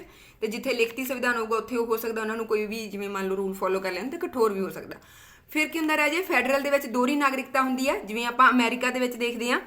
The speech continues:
ਕਿ ਇੱਕ ਤਾਂ ਪੂਰੀ ਅਮਰੀਕਾ ਦੀ ਉਹਨਾਂ ਕੋਲੇ ਸਿਟੀਜ਼ਨਸ਼ਿਪ ਹੁੰਦੀ ਹੈ, ਜਿਹੜੇ ਉੱਥੋਂ ਦੇ ਨਾਗਰਿਕ ਹੁੰਦੇ ਆ। ਫਿਰ ਜਿਹੜੀ, ਜਿਹੜੀ ਉੱਥੇ ਜਿਵੇਂ ਜਿੰਨੇ ਵੀ ਸਟੇਟਸ ਆ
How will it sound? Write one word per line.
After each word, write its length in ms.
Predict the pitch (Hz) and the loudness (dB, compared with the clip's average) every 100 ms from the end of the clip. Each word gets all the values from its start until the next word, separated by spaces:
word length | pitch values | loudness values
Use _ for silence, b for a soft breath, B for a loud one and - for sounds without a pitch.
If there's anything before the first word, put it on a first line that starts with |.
| - _ _ _ _ _ _ _ b b - | -10 _ _ _ _ _ _ _ b b -6
ਕਿ 80 | 302 | -4
ਇੱਕ 280 | - 269 262 | -2 -2 0
ਤਾਂ 300 | 302 320 339 - | 2 2 -2 -10
ਪੂਰੀ 280 | 269 277 294 | -4 0 2
ਅਮਰੀਕਾ 440 | 277 254 240 240 | 2 0 0 0
ਦੀ 140 | 240 247 | 0 2
ਉਹਨਾਂ 140 | 247 | 2
ਕੋਲੇ 160 | 254 262 | 0 -2
ਸਿਟੀਜ਼ਨਸ਼ਿਪ 760 | 254 240 254 269 269 269 247 | -2 0 0 0 -2 -4 -2
ਹੁੰਦੀ 280 | 247 240 233 | 0 0 0
ਹੈ, 40 | |
ਜਿਹੜੇ 160 | 226 226 | 0 0
ਉੱਥੋਂ 200 | 262 254 | 0 0
ਦੇ 100 | 247 | 2
ਨਾਗਰਿਕ 340 | 240 226 226 | 4 2 -2
ਹੁੰਦੇ 160 | 240 240 | -4 -4
ਆ। 60 | 294 B B B | -4 B B B
ਫਿਰ 180 | 311 339 | 2 2
ਜਿਹੜੀ, 260 | 262 277 | 2 2
ਜਿਹੜੀ 240 | 277 285 294 | 2 2 2
ਉੱਥੇ 240 | 285 320 | 0 0
ਜਿਵੇਂ 220 | 262 269 285 214 | -2 -4 -4 -4
ਜਿੰਨੇ 360 | 240 247 262 | -2 2 2
ਵੀ 180 | 269 294 | 2 0
ਸਟੇਟਸ 440 | 320 247 226 208 | 0 0 0 2
ਆ 120 | 190 | -2